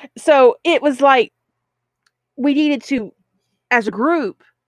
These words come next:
keep his characterization moving forward and not allow him to,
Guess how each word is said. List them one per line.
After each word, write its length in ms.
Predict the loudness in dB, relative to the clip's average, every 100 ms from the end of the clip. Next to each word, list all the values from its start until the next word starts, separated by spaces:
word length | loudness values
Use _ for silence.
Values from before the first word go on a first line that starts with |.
| _ _ _ _ _ -10
keep 220 | -8 -6
his 140 | -10
characterization 960 | -4 -2 -2 -2 -4 -2 -4 -4 -6 -2
moving 300 | -2 -2 -8
forward 600 | -2 0 0 0 -2 -4
and 220 | -8 -6 -2
not 280 | 0 0
allow 380 | -2 -2 -2 -2
him 560 | -4 -8 -6 -8 -10 -16 _ _ _ _
to, 640 | -10 -6 -4 -6 -8 -12